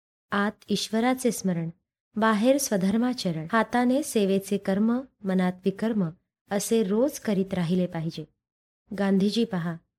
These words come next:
रोज काततात. दररोजच्या कातण्यावर त्यांनी भर दिला आहे. रोज का कातावयाचे? कपड्यापुरते केव्हा तरी कातले म्हणजे नाही का चालणार? परंतु हा व्यवहार झाला. रोज कातण्यात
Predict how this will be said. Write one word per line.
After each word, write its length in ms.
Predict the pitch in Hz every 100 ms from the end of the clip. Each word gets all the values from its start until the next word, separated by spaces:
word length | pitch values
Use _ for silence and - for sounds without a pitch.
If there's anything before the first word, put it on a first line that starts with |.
| _ _ _ _ -
रोज 300 | 226 254 -
काततात. 460 | 202 180 - 156 - _ _ _ _ -
दररोजच्या 640 | 214 202 233 262 262 285
कातण्यावर 680 | 294 208 185 190 196 190 220 214
त्यांनी 220 | 190 190
भर 280 | 165 196 233
दिला 280 | 185 160
आहे. 240 | 160 147 156 _ _ _ _ _ 202
रोज 340 | 226 254 254
का 220 | - 233
कातावयाचे? 880 | 240 226 202 190 180 170 170 175 170 - _ _ _ _ _ -
कपड्यापुरते 720 | 196 202 208 254 240 196 208
केव्हा 360 | 208 190 175 226 240
तरी 120 | 247
कातले 560 | 254 185 - 196 180 160 _ 196
म्हणजे 340 | 190 190 196
नाही 240 | 180 170
का 140 | 208 240
चालणार? 440 | - 170 160 160 - _ _ _ _ _ -
परंतु 520 | 214 214 202 214 247 247
हा 160 | 202
व्यवहार 480 | 190 185 180 185 220 220
झाला. 340 | 170 160 151 - _ _ _ _ _ 214
रोज 300 | 226 269 -
कातण्यात 540 | 214 185 190 185 185